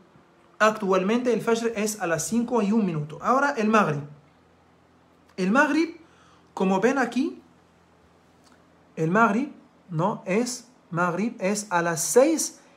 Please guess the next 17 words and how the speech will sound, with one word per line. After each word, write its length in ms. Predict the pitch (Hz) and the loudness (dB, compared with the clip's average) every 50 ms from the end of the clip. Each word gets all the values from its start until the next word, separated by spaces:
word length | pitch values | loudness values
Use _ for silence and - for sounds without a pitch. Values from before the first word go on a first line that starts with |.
| - _ _ | -20 _ _
y 100 | 196 196 | 2 2
nueve 340 | 196 202 240 277 277 277 254 | 6 8 6 6 6 4 2
minutos. 520 | 226 214 208 196 170 156 - 143 143 - | 2 2 2 2 0 -2 -6 -10 -6 -4
Entonces, 580 | 180 202 294 311 294 302 349 339 339 - - - - _ _ - _ _ _ _ _ _ _ _ _ _ _ _ | -2 0 0 0 2 2 -2 -2 -2 -6 -8 -14 -20 _ _ -20 _ _ _ _ _ _ _ _ _ _ _ _
yo 320 | - 190 247 320 330 - | -2 2 4 4 4 6
ayuno 380 | 254 254 240 262 302 302 277 269 | 6 4 6 4 2 2 2 2
desde 260 | 226 254 240 196 233 | 4 2 2 2 4
las 220 | 220 220 202 - - | 4 4 4 2 2
cinco 340 | - 262 320 320 - 262 | -2 -2 -2 -2 -2 0
y 100 | 240 226 | 0 2
un 120 | 262 311 285 | 2 2 2
minuto 420 | 262 247 269 285 294 320 320 320 - | 0 0 0 0 0 -2 -2 0 2
hasta 380 | 262 294 302 - - 285 277 | 2 2 2 2 2 2 4
las 240 | 254 233 220 - - | 4 2 2 0 -4
seis 480 | - - 294 320 339 311 - - - - | -4 0 0 0 2 0 -4 -6 -4 -2
y 80 | 220 | 0
nueve. 560 | 220 226 220 226 220 196 165 151 135 - 151 | 2 4 4 4 4 4 2 -2 -4 -6 -12